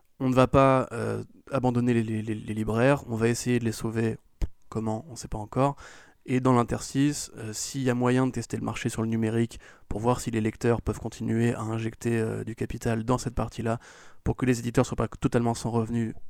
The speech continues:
dans cet intervalle-là, voilà. Donc c'est ce qu'avait dit Boom, euh, mais Boom, à la, à la, à la différence d'autres, a un peu soutenu le discours de McFarlane, qui, de son côté,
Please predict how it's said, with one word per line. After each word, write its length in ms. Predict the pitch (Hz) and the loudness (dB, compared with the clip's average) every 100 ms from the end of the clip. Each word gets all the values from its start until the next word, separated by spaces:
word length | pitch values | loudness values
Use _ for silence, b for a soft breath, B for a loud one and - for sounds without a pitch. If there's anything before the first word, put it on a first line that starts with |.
| - | -6
dans 80 | 120 | -6
cet 100 | 110 | -6
intervalle-là, 480 | 110 104 107 120 | -6 -6 -2 0
voilà. 220 | 123 107 - B B B B B B | 0 -2 -8 B B B B B B
Donc 100 | 120 | -2
c'est 80 | 127 | 0
ce 80 | 135 | 4
qu'avait 220 | 135 135 | 6 6
dit 140 | 120 | 4
Boom, 380 | 120 147 208 170 - | 4 6 6 4 2
euh, 640 | 123 120 120 120 120 117 | 2 4 4 2 0 -4
mais 160 | - 127 | -2 4
Boom, 200 | 131 160 | 6 6
à 40 | |
la, 200 | 123 120 | 6 4
à 220 | 120 117 117 | 4 2 2
la, 120 | 120 | 2
à 40 | |
la 120 | 120 | 4
différence 380 | 117 117 123 117 | 2 0 -2 2
d'autres, 220 | 135 156 | 2 2
a 40 | 120 | 0
un 80 | 113 | 0
peu 120 | 131 | -2
soutenu 260 | - 131 | -2 0
le 60 | 131 | -2
discours 180 | 120 123 | -2 -4
de 60 | |
McFarlane, 480 | 113 110 107 120 156 | -4 -4 -2 0 0
qui, 200 | - 123 | 0 -4
de 160 | 131 113 | -4 -4
son 160 | 117 | -2
côté, 380 | 110 110 135 165 | -4 0 0 0